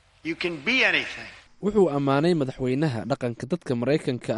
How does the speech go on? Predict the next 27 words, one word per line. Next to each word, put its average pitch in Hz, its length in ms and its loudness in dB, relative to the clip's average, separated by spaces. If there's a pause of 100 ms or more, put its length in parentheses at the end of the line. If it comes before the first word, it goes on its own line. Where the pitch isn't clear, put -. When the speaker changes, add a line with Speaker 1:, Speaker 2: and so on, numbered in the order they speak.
Speaker 2:
ah 131 100 -4
oo 165 140 4
uu 127 180 0
sheegay 123 360 -2 (140)
inay 160 240 2
yihiin 131 440 -2
dad 147 220 -2
isjecel. 113 480 0 (220)
Speaker 1:
Americans 170 680 0
love 147 260 0
their 147 180 -2
country, 117 500 -8 (680)
and 135 160 -6
they 160 160 -2
deserve 151 500 -2
a 139 60 -2
government 143 600 -2
that 131 180 -4
shows 151 440 -2
them 127 300 -4
the 123 100 -8
same 156 380 -2
love 143 320 -2 (640)
and 127 160 -4
loyalty 123 560 -2 (180)
in 120 140 -10
return. 113 420 -10